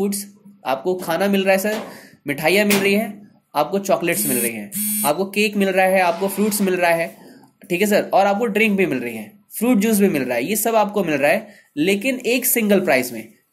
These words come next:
और एक सिंगल प्राइस से क्या लॉजिक है सर? बस एक ही लॉजिक है कि वो आपको सस्ता मिल सके, इसलिए आप ऐसा कर रहे हैं।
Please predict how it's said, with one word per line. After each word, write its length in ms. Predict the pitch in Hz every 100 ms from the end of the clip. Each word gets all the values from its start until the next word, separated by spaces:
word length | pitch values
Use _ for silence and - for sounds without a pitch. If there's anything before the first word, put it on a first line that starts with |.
| -
और 140 | 190 226
एक 140 | 247
सिंगल 260 | 247 233 254
प्राइस 300 | 226 226 254
से 100 | 226
क्या 180 | 226
लॉजिक 300 | 226 202 190
है 60 | 185
सर? 160 | 190 196
बस 220 | 220 214
एक 120 | 202
ही 80 | 202
लॉजिक 340 | 226 202 202 214
है 80 |
कि 140 | 208 214
वो 180 | 190 196
आपको 300 | 180 - 202
सस्ता 360 | 156 - 196
मिल 140 | 190 185
सके, 280 | 180 202
इसलिए 320 | 196 185 185 170
आप 100 | 165
ऐसा 180 | 147 196
कर 200 | 160 135
रहे 140 | 107
हैं। 280 | 101 98